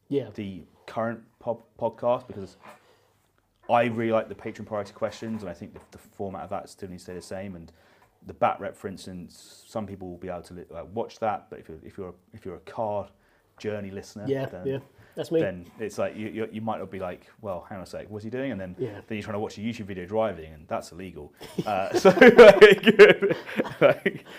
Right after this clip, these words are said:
Speaker 2: can't be doing that. Um, so yeah, uh, that's kind of the idea.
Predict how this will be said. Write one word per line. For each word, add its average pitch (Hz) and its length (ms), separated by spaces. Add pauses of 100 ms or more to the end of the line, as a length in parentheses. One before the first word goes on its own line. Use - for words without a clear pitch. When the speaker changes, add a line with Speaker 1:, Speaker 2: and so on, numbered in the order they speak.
(160)
Speaker 2:
can't 120 200
be 139 80
doing 151 200
that. 151 280 (340)
Um, 107 640 (220)
so - 140
yeah, 120 320 (100)
uh, 101 360 (480)
that's 143 180
kind 185 180
of 156 60
the 139 60
idea. 87 320